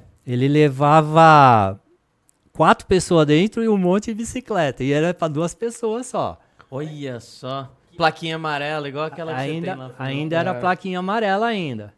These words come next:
Speaker 1: né?
Speaker 2: Ô, essa
Speaker 1: E
Speaker 2: plaquinha amarela era estilosa, hein?
Speaker 1: É.
Speaker 3: Legal.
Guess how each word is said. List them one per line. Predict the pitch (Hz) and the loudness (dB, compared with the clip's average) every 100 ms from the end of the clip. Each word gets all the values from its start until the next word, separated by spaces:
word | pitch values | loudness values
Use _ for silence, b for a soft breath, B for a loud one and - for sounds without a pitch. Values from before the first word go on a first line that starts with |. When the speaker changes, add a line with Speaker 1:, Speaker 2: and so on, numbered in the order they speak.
| _ _ _ _ _ _ _ - | _ _ _ _ _ _ _ -12
Speaker 1:
né? | 123 151 - b b b b | -8 -8 -10 b b b b
Speaker 2:
Ô, | 139 | -2
essa | 127 | 0
Speaker 1:
E | 120 | 0
Speaker 2:
plaquinha | 120 170 190 | -2 -4 -8
amarela | 190 156 208 | -4 -2 -2
era | 254 | -4
estilosa, | 254 254 554 466 143 135 160 | -6 -8 -10 -4 -4 -4 -10
hein? | 226 - _ _ - | -12 -20 _ _ -12
Speaker 1:
É. | 95 - 139 120 113 117 143 131 | -8 -4 -2 -2 -2 0 -2 -4
Speaker 3:
Legal. | 131 120 | -8 -16